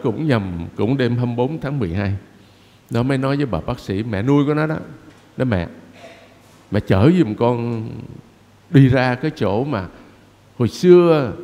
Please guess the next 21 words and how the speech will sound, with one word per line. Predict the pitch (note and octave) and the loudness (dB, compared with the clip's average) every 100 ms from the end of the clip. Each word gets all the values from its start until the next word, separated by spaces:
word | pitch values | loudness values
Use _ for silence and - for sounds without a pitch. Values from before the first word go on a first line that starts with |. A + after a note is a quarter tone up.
| - - - - | -16 -20 -20 -8
người | A#2+ G#2+ | -2 -2
ta | C3+ | -2
đã | A#2+ B2+ | -2 -4
chôn | - C3+ A#2+ | 0 0 2
mẹ | F#2 | -2
của | F#2+ | -2
con, | B2+ A#2 - - | -6 -8 -10 -10
mẹ | - A#2+ | -4 0
ruột | C3 | 0
đó. | D3+ E3+ - - - | 0 -4 -10 -16 -6
<clears throat> | G3 C#3+ G#2 - - _ - - - - | -4 -4 -8 -16 -20 _ -20 -20 -10 -2
Cái | C#3 | 2
nó | D3 | 4
đi | C3+ A2+ | 2 2
ra, | A#2 - - - - | 0 -2 -10 -18 -6
bà | G2+ | -4
bác | G2 B2 | -4 -4
sĩ, | A2+ G#2 C3 D#3 - - - - - | -2 -2 -4 -8 -16 -20 -20 -20 -12
bà, | A#2+ F2+ G#2+ B2 A#2+ A2 - E3+ - - - _ _ _ _ - | -6 -2 0 2 0 -2 -6 -14 -20 -20 -20 _ _ _ _ -8
bà | - E2+ | -2 -2
mới | E2+ A#2 A#2+ A2+ | 0 0 2 0